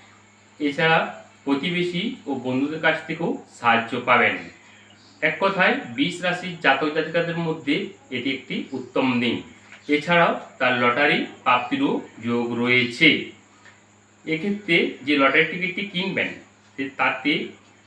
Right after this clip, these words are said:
নয় সংখ্যাটি যত অধিকবার থাকবে, আপনার লটারি প্রাপ্তির যোগও তত বাড়বে।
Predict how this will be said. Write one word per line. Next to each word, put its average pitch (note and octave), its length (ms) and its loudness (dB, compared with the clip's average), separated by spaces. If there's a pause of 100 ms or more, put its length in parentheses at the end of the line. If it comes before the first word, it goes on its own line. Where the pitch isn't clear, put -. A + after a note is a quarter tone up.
(300)
নয় D3+ 320 4
সংখ্যাটি D3 560 -4 (640)
যত B2+ 240 0
অধিকবার D3+ 760 0
থাকবে, A#2 640 2 (340)
আপনার A#2 680 0 (280)
লটারি B2+ 260 0
প্রাপ্তির - 360 -4
যোগও A#2+ 480 -2 (260)
তত G#2+ 240 -4 (280)
বাড়বে। G2+ 480 -2